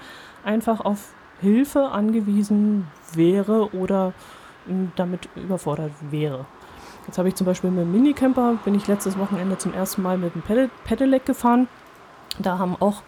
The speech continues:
Kollege von mir hat auch gesagt, „Das ist überhaupt kein Thema, mach das einfach mal, probier's mal zu Hause aus.“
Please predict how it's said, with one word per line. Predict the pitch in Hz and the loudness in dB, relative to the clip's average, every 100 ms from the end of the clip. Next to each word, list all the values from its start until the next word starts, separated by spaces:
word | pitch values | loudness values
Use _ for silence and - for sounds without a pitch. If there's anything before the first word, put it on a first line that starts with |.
| - | -2
Kollege | 202 233 240 | 2 4 4
von | 233 226 | 2 2
mir | 220 208 | 4 4
hat | - | 2
auch | 208 | -2
gesagt, | 202 202 175 | -2 -4 -4
„Das | - | -10
ist | - | -8
überhaupt | 185 185 | -6 -6
kein | - 170 | -6 -4
Thema, | - 247 254 233 - - - - - - | 2 4 4 2 -4 -20 -20 -20 -10 0
mach | 214 - | 0 2
das | 226 - | -2 2
einfach | 214 208 202 | 2 2 2
mal, | 202 196 | 4 2
probier's | - 180 196 - | 0 0 0 0
mal | 180 | -4
zu | - 180 | -2 -2
Hause | 175 175 160 | 0 2 2
aus.“ | 226 311 | 2 0